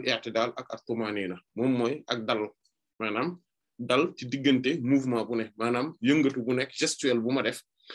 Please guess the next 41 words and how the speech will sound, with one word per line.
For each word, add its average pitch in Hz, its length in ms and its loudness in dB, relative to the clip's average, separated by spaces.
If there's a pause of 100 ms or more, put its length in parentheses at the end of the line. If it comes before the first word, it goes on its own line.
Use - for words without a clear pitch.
(200)
balaa 143 360 4
may 156 220 2
jàll 139 300 4
ci 127 100 -6
bi 113 100 -8
ci - 100 -10
def, 127 140 -6
fokk - 260 -4
ma 131 140 0
dal 120 400 0
ci - 220 -10 (140)
ba 120 100 0
nga 131 80 -2
xamante 123 440 -2
ne 131 140 0
dama 117 260 0
ci 113 180 -8
ànd 120 180 -2
ak 110 100 -4
yar 120 220 -2
ak - 200 -10 (120)
teggin 180 400 2
ci 139 100 -12
sama 127 220 -4
kanam 117 300 -4
Borom 117 260 0 (540)
subhaanahu 127 800 -2
wa 117 80 0
ta'ala, 110 580 0
ak - 160 -4
tamit 139 240 0
bu 123 160 -2
ma 147 80 4
koy 139 160 2
def 127 220 -4
mu 120 140 -2
am 139 200 -2
i'tidal, 117 480 -2 (160)
maanaam 127 320 0
moom 127 160 2
mooy 131 300 0